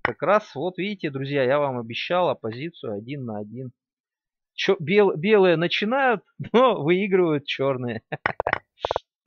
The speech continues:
Вот такая, друзья, важная позиция. Еще раз остановлю. Вот в этой позиции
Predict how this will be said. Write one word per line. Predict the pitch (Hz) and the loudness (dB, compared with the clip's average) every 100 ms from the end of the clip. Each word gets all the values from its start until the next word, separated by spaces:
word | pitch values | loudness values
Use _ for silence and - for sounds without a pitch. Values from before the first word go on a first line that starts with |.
| - - - | -2 -4 -18
Вот | - - | -10 -8
такая, | 175 - 160 175 160 - - | -8 -2 2 2 2 -4 -10
друзья, | 117 123 131 156 156 - _ _ - _ _ - - | -4 -4 -2 -2 -2 -6 _ _ -12 _ _ -12 -2
важная | 143 151 135 127 | 2 2 2 -4
позиция. | 143 143 233 254 185 | -2 -4 -4 -4 -4
Еще | 143 - 151 | -2 -2 -2
раз | 127 - | -2 -4
остановлю. | 127 - 131 151 220 285 - _ _ _ - | -12 -6 -6 -6 -6 -6 -8 _ _ _ -10
Вот | 120 | -4
в | |
этой | 165 147 | 0 0
позиции | 156 160 247 262 - 196 160 | -2 -4 -4 -8 -4 -2 -4